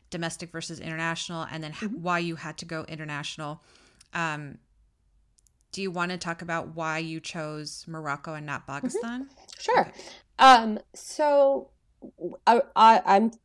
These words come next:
Speaker 2: of Pakistani descent, and for that reason, Pakistan was my first choice.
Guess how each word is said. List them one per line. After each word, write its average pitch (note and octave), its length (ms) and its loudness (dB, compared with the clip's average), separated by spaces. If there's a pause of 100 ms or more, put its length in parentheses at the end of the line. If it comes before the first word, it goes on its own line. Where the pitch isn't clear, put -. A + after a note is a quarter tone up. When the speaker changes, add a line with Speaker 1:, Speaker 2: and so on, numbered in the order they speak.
Speaker 2:
of F#3+ 200 4
Pakistani E3+ 520 2
descent, D#3 540 -2
and E3 640 -2 (220)
for G3+ 120 4
that F3+ 360 8
reason, F#3 480 2
Pakistan E3+ 680 -4 (160)
was E3 320 0
my D#3+ 140 -2
first D#3+ 440 -6
choice. G3 480 -4